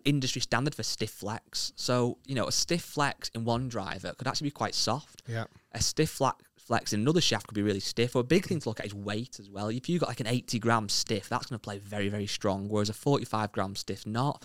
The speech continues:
Speaker 2: And also the length of driver shaft
Speaker 1: Length
Speaker 2: can
Speaker 1: of
Speaker 2: va-, can vary the actual flexion of it.
Speaker 1: Exactly. Um, the one thing to know, on the old, like, Nike stuff, like, the S Q range is quite old now. The shafts in them were brilliant. And what you often find when a shaft is a bit more of a kind of budgety, cheaper range, they'll often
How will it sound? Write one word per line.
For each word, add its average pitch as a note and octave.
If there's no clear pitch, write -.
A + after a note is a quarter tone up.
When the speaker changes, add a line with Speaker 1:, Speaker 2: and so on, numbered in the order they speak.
Speaker 2:
And C3
also E3+
the A#2+
length A#2
of B2+
driver A2+
shaft A2
Speaker 1:
Length C3+
Speaker 2:
can C3+
Speaker 1:
of B2
Speaker 2:
va-, -
can B2+
vary B2
the A2+
actual -
flexion -
of G2+
it. G#2
Speaker 1:
Exactly. D3
Um, C3+
the -
one F3
thing G3
to C#3+
know, C#3
on D#3
the D3
old, B2
like, G2+
Nike A#2
stuff, -
like, -
the A2+
S -
Q A#2
range G2+
is A2
quite G#2+
old A2
now. G2
The C3+
shafts -
in C#3+
them G2
were G#2
brilliant. G#2
And A2+
what D3
you E3
often C#3+
find B2+
when B2
a C#3+
shaft C3+
is G#2+
a G#2
bit A2+
more G#2+
of G2+
a G2+
kind G2+
of G2
budgety, G#2
cheaper G#2
range, G2
they'll G#2+
often B2+